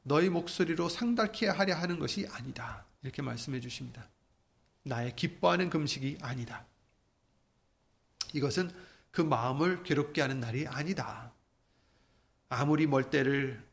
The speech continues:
아, 머리를 갈대같이 숙이고 굵은 배와 재를 펴는 것은,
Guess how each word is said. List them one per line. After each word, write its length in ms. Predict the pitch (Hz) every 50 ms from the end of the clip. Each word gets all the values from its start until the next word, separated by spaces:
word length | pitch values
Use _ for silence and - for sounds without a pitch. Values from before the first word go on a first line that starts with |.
| _
아, 160 | - 139 135 131 - - -
머리를 420 | 147 139 139 147 143 139 139 143 139
갈대같이 680 | - 143 139 - - 165 156 139 135 131 - - 147 131
숙이고 680 | - 180 185 165 127 139 147 165 147 104 - - -
굵은 400 | - 151 147 143 143 160 151 151
배와 480 | 139 143 139 143 143 143 143 147 - - - - _ _ _ _
재를 400 | - - 151 147 147 147 143 147
펴는 300 | - - 196 185 185 160
것은, 400 | 131 123 - 175 170 143 113